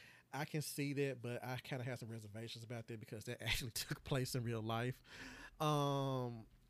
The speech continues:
and at the same time, I know that's, that's a whole nother conversation about Dahmer, but, I mean, true crime can be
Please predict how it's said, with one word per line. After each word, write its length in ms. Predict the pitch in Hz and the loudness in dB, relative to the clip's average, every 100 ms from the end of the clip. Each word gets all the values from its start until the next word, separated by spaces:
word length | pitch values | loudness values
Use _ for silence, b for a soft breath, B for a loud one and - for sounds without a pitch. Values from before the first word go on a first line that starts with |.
| - | 2
and 120 | 160 | 4
at 120 | 165 | 4
the 60 | - | 2
same 300 | 165 147 143 | 2 2 2
time, 400 | 165 147 139 131 | 2 2 2 0
I 100 | 131 | -2
know 440 | 131 127 131 127 120 | 0 0 0 -2 -2
that's, 160 | 135 139 | -2 0
that's 180 | 147 | 0
a 60 | 143 | 0
whole 200 | 143 139 | 2 2
nother 260 | 127 120 117 - | 0 -2 -6 -4
conversation 840 | 139 117 113 123 113 - 110 107 | -2 -2 -2 -2 -2 -4 -6 -6
about 320 | 101 113 101 | -4 -4 -4
Dahmer, 420 | 110 110 107 107 101 | -4 -4 -4 -6 -6
but, 240 | 110 110 - _ _ - | -6 -6 -8 _ _ -4
I 80 | 170 | -2
mean, 340 | 175 170 160 | 0 2 0
true 240 | 143 208 185 | 0 0 0
crime 320 | - 143 131 | 0 0 0
can 160 | 131 | -2
be 220 | 113 113 | -4 -6